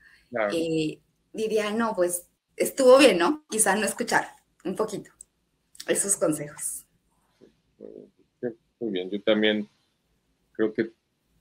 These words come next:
Speaker 1: fue lo único que siempre quise ser y no tenía idea, ¿no? Tampoco, pero, pero había algo, ¿no? Pero esa,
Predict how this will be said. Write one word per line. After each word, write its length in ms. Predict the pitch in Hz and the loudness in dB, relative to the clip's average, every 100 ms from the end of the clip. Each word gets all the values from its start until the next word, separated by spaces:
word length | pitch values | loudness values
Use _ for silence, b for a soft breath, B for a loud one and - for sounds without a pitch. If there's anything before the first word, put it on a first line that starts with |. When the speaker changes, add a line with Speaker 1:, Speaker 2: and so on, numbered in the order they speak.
| - | -2
Speaker 1:
fue 140 | 110 | 2
lo 180 | 110 107 | 4 4
único 400 | 107 110 104 98 | 2 0 -2 -4
que 100 | 101 | -4
siempre 360 | 101 101 98 | -4 -4 -6
quise 280 | - 98 95 | -10 -10 -10
ser 320 | - 95 110 123 113 | -2 0 0 -2 -10
y 240 | 95 92 - | -10 -10 -6
no 200 | 95 95 | -4 -2
tenía 460 | 101 95 101 95 | -2 0 2 4
idea, 520 | 95 92 110 92 76 80 | 2 4 4 4 2 -2
¿no? 140 | 95 | -10
Tampoco, 540 | - 90 - 95 95 92 | -8 -8 -4 -4 -4 -6
pero, 280 | 90 78 - _ _ | -6 -6 -10 _ _
pero 420 | 90 87 82 73 - - 104 | -8 -6 -6 -8 -12 -14 -10
había 260 | 101 110 | 0 2
algo, 260 | 113 107 87 | 2 2 -4
¿no? 280 | 90 117 131 - | -6 -8 -10 -12
Pero 240 | 82 - _ _ _ _ - - _ _ _ - - | -12 -12 _ _ _ _ -20 -20 _ _ _ -16 -6
esa, 260 | 104 113 | -4 -2